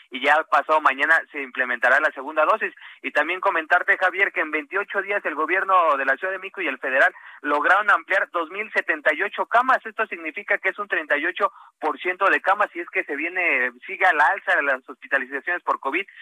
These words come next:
La Ciudad de México ahorita se encuentra en un ochenta y ocho por ciento de ocupación hospa-, hospitalaria y se contempla que a fin de mes haya diez mil quinientas camas en la zona metropolitana del Valle de México, Javier.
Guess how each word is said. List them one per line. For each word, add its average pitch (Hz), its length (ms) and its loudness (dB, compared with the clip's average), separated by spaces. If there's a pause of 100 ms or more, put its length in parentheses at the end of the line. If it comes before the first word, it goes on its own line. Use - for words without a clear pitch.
(120)
La 135 120 2
Ciudad 165 180 -2
de 175 80 2
México 175 180 -6
ahorita 175 240 0
se 170 80 -6
encuentra 160 300 -6
en 175 80 -6
un 170 80 -4
ochenta 135 280 -6
y 135 120 -6
ocho 156 180 -8
por 127 180 -6
ciento 170 220 -10
de 156 60 -4
ocupación 135 400 -4
hospa-, 165 300 -4 (160)
hospitalaria 147 680 0 (240)
y 127 80 -14
se 139 140 -4
contempla 185 420 0
que 143 80 -2
a 127 60 0
fin 175 140 -10
de 170 100 -2
mes 185 140 0 (100)
haya 156 240 0
diez 123 200 -6
mil 156 200 -8
quinientas 151 400 -4
camas 160 340 0
en 131 140 -6
la 120 80 0
zona 147 240 -4
metropolitana 117 680 -4
del 113 120 -2
Valle 127 180 -2
de 117 80 -2
México, 120 300 -8
Javier. 101 260 -6